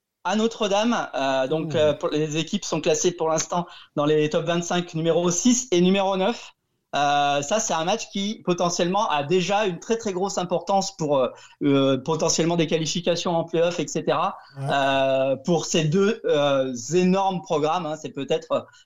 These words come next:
Speaker 1: euh, les deux, les, peut-être les deux programmes les plus populaires de, de, de, de, des États-Unis, pour le coup. Euh, et, euh, et, et, et ça va être, euh, voilà, c'est, c'est aussi un derby, hein, entre Columbus et, et, euh, et, euh, pardon, et, et, et le campus de Notre-Dame.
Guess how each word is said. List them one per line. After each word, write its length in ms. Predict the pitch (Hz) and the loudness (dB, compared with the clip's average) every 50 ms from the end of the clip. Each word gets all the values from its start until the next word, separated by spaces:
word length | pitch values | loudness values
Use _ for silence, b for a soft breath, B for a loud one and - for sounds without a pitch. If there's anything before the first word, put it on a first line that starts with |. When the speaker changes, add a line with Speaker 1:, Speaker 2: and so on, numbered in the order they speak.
| B _ - | B _ -2
Speaker 1:
euh, 320 | - 131 131 127 127 127 131 | 0 2 4 4 4 4 4
les 140 | 135 143 139 | 2 2 2
deux, 320 | 143 175 175 170 170 165 | 4 4 4 4 4 2
les, 140 | 156 156 151 | 2 0 -2
peut-être 300 | 151 - - 214 220 - | -4 -2 -2 -2 0 2
les 120 | 214 196 | 4 4
deux 160 | 175 220 240 | 4 4 2
programmes 580 | 240 - 214 240 240 220 226 220 226 240 233 233 | 2 2 2 2 2 2 0 0 0 0 0 0
les 80 | 226 - | -2 -4
plus 180 | - - 185 | -6 -8 -6
populaires 540 | - 240 226 233 226 233 233 233 240 233 214 | -4 -4 -4 -2 0 2 2 2 2 2 0
de, 240 | 196 185 180 180 175 | -2 -4 -4 -4 -6
de, 240 | 175 175 175 170 160 | -6 -6 -6 -6 -6
de, 220 | 151 170 165 156 | -6 -6 -6 -6
de, 140 | 151 165 165 | -6 -6 -6
des 140 | 156 170 170 | -4 -4 -2
États-Unis, 460 | 170 175 170 165 170 180 180 220 220 | 0 0 0 2 0 -2 -2 -2 -2
pour 140 | - 165 165 | -2 -2 -2
le 100 | 165 165 | -2 -2
coup. 260 | - 196 214 247 254 B B B B B B 156 | 0 0 0 0 0 B B B B B B 2
Euh, 600 | 151 151 147 147 147 147 143 147 147 139 139 139 - | 4 4 4 4 4 4 4 4 4 2 2 2 2
et, 280 | - 160 165 170 175 175 151 | 0 0 0 0 2 2 2
euh, 340 | 135 143 143 139 139 135 - - | 2 2 2 2 0 0 -2 -2
et, 140 | 143 143 | -2 -2
et, 340 | 143 - - 143 139 139 143 | -2 0 0 -2 0 0 -2
et 40 | 135 | -2
ça 160 | 131 143 143 | -2 -2 -2
va 100 | 139 151 | 0 0
être, 180 | 170 165 - - | -2 -2 -2 -2
euh, 180 | 139 135 127 | 0 0 2
voilà, 240 | 127 131 143 147 131 | 2 0 0 0 0
c'est, 180 | - - 131 123 | -2 -2 -4 -2
c'est 140 | - - 147 | 0 0 0
aussi 220 | 147 - - 196 | 0 0 0 0
un 80 | 170 165 | 0 0
derby, 400 | 175 180 170 180 175 202 233 214 | 0 0 0 0 0 0 0 0
hein, 140 | 175 175 175 | 0 0 -2
entre 180 | 170 - - | -2 -4 -6
Columbus 440 | 151 147 170 165 165 170 175 190 175 - - | -8 -4 -4 -4 -2 -2 -4 -4 -4 -4 -4
et, 260 | 139 139 131 127 123 - B B B B B B B _ - | -2 -2 -2 -2 -4 -6 B B B B B B B _ -2
et, 200 | 143 143 151 147 | 2 2 4 4
euh, 340 | 143 139 135 135 135 127 - | 4 4 4 4 2 2 2
et, 400 | - 151 151 147 139 139 135 135 | 4 4 4 4 2 2 0 -2
euh, 640 | 127 123 120 135 135 131 131 127 131 131 139 120 113 117 | -2 -2 -2 -2 -2 -2 -2 -2 -2 -2 -2 -4 -4 -2
pardon, 320 | - 143 143 147 139 127 117 | -2 0 0 0 0 0 0
et, 60 | 117 | -2
et, 480 | 117 - - 135 127 120 123 120 127 | -2 -2 0 2 2 4 4 4 4
et 40 | 131 | 4
le 140 | 131 139 139 143 165 | 4 2 2 0 -2
campus 300 | 147 165 160 156 202 180 | -2 -2 -2 0 0 2
de 100 | 160 175 | 2 4
Notre-Dame. 600 | 170 175 175 175 - 190 170 180 185 190 180 160 | 4 4 2 2 0 0 2 2 2 2 0 -2